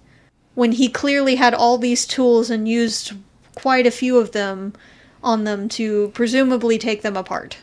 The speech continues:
So, I also didn't really understand why a lot of the articles said he's taken another victim, he's killed another woman and all,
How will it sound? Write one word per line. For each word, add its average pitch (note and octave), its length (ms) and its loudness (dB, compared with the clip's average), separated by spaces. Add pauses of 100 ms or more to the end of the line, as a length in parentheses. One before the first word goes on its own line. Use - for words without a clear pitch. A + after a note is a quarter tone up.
(360)
So, - 380 -6 (400)
I B3+ 100 2
also C4+ 380 4
didn't A#3+ 320 0
really A#3 280 0
understand A3 640 -4
why G3+ 760 -2
a G#3+ 80 -4
lot G#3 180 -2
of G3+ 80 -6
the G#3+ 100 -4
articles G#3 440 -4
said G3+ 400 -2
he's - 580 -6
taken A3+ 300 -2
another A3+ 320 4
victim, A3 440 0
he's G#3 200 -6
killed A#3 360 0
another G#3 720 0
woman G#3 360 -4
and G3 120 -8
all, F#3+ 220 -6